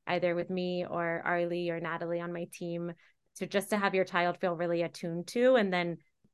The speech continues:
I, I feel like we just become the bridge between the child and the parent. Like, your child gets to show us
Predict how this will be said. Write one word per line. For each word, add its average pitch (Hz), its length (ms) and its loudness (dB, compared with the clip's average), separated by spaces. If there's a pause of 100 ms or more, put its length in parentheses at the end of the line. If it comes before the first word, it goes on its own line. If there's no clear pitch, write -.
(100)
I, 180 240 4
I 185 160 6
feel 220 200 4
like 208 200 6
we 185 160 2
just 185 240 -4
become 185 300 -2
the 175 60 0
bridge 180 460 -2
between 180 340 -2
the 170 80 -4
child 170 360 0
and 170 120 -4
the 175 60 -10
parent. 202 500 0
Like, 190 160 0
your 180 120 0
child 180 340 2
gets 185 200 -4
to 180 80 -6
show 175 340 0
us 170 420 -4